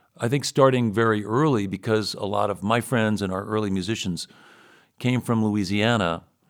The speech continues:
we had a particular focus on Cancer Alley and the kinds of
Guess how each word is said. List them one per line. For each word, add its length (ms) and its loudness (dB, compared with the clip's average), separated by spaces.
we 240 0
had 200 4
a 40 2
particular 600 -2
focus 440 0
on 160 -4
Cancer 460 -4
Alley 720 2
and 680 -2
the 280 -2
kinds 680 0
of 640 -4